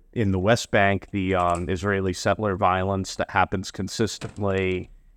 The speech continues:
and, you know, the state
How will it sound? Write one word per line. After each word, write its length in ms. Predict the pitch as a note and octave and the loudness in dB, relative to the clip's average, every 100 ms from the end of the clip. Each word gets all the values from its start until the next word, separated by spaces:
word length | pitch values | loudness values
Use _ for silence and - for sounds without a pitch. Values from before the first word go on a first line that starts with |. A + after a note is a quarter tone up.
| - | -2
and, 640 | G2+ F#2+ F2+ F2 F2 D#2 - - - - - _ | 2 4 2 2 -2 -6 -12 -20 -20 -20 -20 _
you 140 | A#2+ G2+ | -2 0
know, 140 | F#2+ | 0
the 120 | F#2+ | 0
state 540 | - - G#2+ F#2+ F#2+ | -4 0 2 2 0